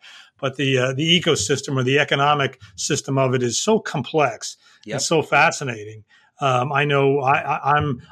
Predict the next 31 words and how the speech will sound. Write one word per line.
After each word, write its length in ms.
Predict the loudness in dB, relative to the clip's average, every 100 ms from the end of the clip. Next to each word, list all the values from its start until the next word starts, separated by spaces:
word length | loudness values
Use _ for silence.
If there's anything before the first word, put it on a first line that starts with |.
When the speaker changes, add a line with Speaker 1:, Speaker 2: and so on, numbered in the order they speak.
| 0
Speaker 1:
I 140 | 2
don't 160 | 2 2
have 180 | 0
a 60 | 0
trucking 360 | 2 2 2 2
background. 480 | 2 4 2 2
I'm 320 | 2 0 0 -2
fairly 360 | 0 2 2
new 160 | 2 2
to 140 | 4
it 180 | 2 0
from 200 | -4 -2
joining 280 | 0 0 0
FreightWaves, 640 | 2 2 4 4 4 0 -8 -20 -20 _ -2
and 280 | 0 2
some 200 | 2 2
of 60 | 2
the 80 | 2
things 300 | 2 0 2
about 280 | 4 4 2
it 100 | 0
just 180 | -2 -2 -4 -4
never, 580 | 0 2 2 4 0 0
you 140 | 0 0
know, 60 |
can 200 | -2 -4
never 220 | -2 0 0
fail 260 | 2 2
to 120 | 2
amaze 360 | 0 2 2 0
me. 180 | -6